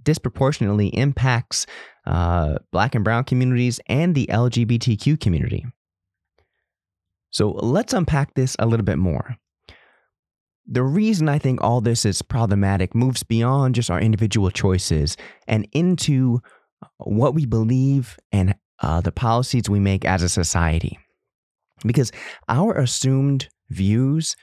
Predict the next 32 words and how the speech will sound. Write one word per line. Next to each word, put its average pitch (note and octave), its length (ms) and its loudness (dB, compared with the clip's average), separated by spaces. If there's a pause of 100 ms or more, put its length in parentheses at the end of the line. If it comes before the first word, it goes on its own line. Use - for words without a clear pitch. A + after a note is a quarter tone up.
(640)
affect D3 520 -2
and A#2+ 140 0
determine C3 460 0
who E3 180 0
we F3 180 0
elect G2+ 600 -2
into G#2 260 0
office, - 520 -4 (500)
which A2 200 -2
then C#3 260 0
affects A#2 440 -2
and F#2+ 100 2
determines F#2+ 520 0
what G2+ 280 0
policies C3+ 760 0 (260)
and F2+ 220 0
laws F#2+ 360 0
are F2 140 0
created. D#2+ 520 -2 (640)
So A2 180 0 (220)
what C3 100 -2
do A#2+ 80 2
I G2+ 40 0
mean? - 280 -4 (640)
If A#2 180 0
you G3+ 100 2
do F3 200 0
a A2+ 100 0
quick - 300 -4
Google A2 260 0
search - 480 -4 (360)
for G#2 300 0